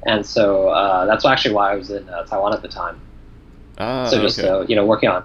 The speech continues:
Speaker 1: reading, writing. Yeah. Um, so yeah, I mean, just after that, it's, uh, somehow it just ended up that I ended up being sucked into this odd movement. And it's, it's just, just a strange set of coincidences that I was there at the right time, in the right place, and meet the right people.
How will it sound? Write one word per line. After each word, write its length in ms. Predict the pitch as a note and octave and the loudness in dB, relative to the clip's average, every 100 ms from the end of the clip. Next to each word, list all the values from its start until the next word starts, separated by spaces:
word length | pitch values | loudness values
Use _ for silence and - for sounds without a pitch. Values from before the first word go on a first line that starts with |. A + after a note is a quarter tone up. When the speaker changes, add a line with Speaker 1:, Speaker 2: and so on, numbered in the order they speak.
| - | -10
Speaker 1:
reading, 160 | - - | -16 -12
writing. 220 | F#2+ - - - | -12 -12 -20 -6
Yeah. 260 | A#2+ G2+ F#2 - - - - - - - - - | 0 0 0 -8 -20 -20 -20 -20 -20 -20 -12 -2
Um, 540 | B2+ A#2+ A2+ A2 G#2 | 2 4 2 0 -6
so 80 | - | 0
yeah, 120 | D3+ | 2
I 40 | E3+ | 2
mean, 180 | A2+ G#2 | 0 -6
just 180 | A#2 | -6
after 220 | B2 C3 A#2+ | -4 -4 -4
that, 180 | G2+ | -6
it's, 200 | F#2+ - A2 | -6 -10 -8
uh, 380 | G2+ F#2+ G2 | -6 -6 -8
somehow 340 | - B2+ A#2 A2 | -6 -4 0 -2
it 60 | |
just 200 | G2+ F#2+ | -2 -6
ended 220 | G2+ G#2 G#2 | -8 -6 -2
up 180 | A2+ | -2
that 200 | - F#2+ | 0 0
I 160 | F#2 F#2+ | 0 0
ended 140 | G2+ | -2
up 20 | G2+ | -4
being 160 | G#2 | -6
sucked 240 | G2+ G#2+ A2+ | -2 -4 -4
into 160 | G#2 | -8
this 120 | - | -6
odd 240 | - G2+ G2 | 0 0 0
movement. 420 | G2 B2 F#2 - | -4 -2 -4 -4
And 140 | A#2 A#2 | 0 2
it's, 260 | B2+ C3 | 2 2
it's 140 | C3+ C#3 | 2 4
just, 260 | C#3+ - | 2 0
just 240 | - B2 - | 0 0 0
a 60 | |
strange 460 | - - A2 A2+ G#2+ | 0 2 2 2 2
set 120 | A2 | 0
of 100 | A2+ - | 0 -2
coincidences 580 | G#2+ - G2+ F2+ G#2 | -2 -2 -6 -6 -6
that 320 | F2+ F#2 F2+ - | -2 0 0 2
I 120 | G2+ | 0
was 120 | F#2 | 0
there 220 | G2+ G2+ | 2 4
at 80 | F#2+ | 4
the 60 | F#2+ | 2
right 200 | F#2+ - | 0 0
time, 260 | G2 F#2+ | -4 -6
in 80 | F#2 | -4
the 60 | F#2+ | -4
right 140 | F2+ | -2
place, 360 | - F#2+ F2+ - | 0 0 -2 -8
and 140 | F2+ - - - | -12 -16 -20 0
meet 160 | C#3 A#2+ | 2 4
the 60 | |
right 160 | G#2+ G2 | 2 2
people. 400 | A#2 A2 D2+ - | 0 0 0 -2